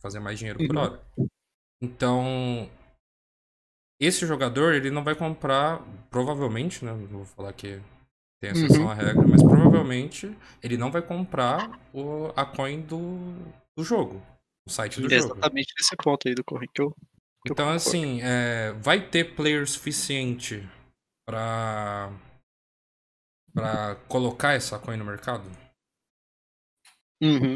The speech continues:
Speaker 1: Esse que é o
Speaker 2: Porque,
Speaker 1: ponto,
Speaker 2: assim,
Speaker 1: esse que é o
Speaker 2: quando
Speaker 1: ponto
Speaker 2: você
Speaker 1: maior.
Speaker 2: pega, geralmente, um level baixo, cara, ele tá tentando farmar pelo jogo. Isso é um problema, porque, assim, não, é, pelo menos é na nossa realidade, né? Não sei como é que não são servidores que não são,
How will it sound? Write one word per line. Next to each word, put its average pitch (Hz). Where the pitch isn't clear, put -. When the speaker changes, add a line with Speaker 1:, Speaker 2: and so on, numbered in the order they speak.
Speaker 1:
Esse -
que -
é -
o -
Speaker 2:
Porque, 208
Speaker 1:
ponto, 202
Speaker 2:
assim, -
Speaker 1:
esse -
que 160
é -
o 110
Speaker 2:
quando 208
Speaker 1:
ponto 220
Speaker 2:
você -
Speaker 1:
maior. 208
Speaker 2:
pega, 131
geralmente, 135
um 131
level 120
baixo, 139
cara, 113
ele 143
tá -
tentando 190
farmar 170
pelo 202
jogo. 139
Isso 127
é 170
um 175
problema, 175
porque, 135
assim, 143
não, 127
é, 156
pelo 165
menos 214
é 196
na 208
nossa 220
realidade, 139
né? 143
Não 135
sei -
como 156
é -
que -
não 143
são 143
servidores 123
que -
não 127
são, 127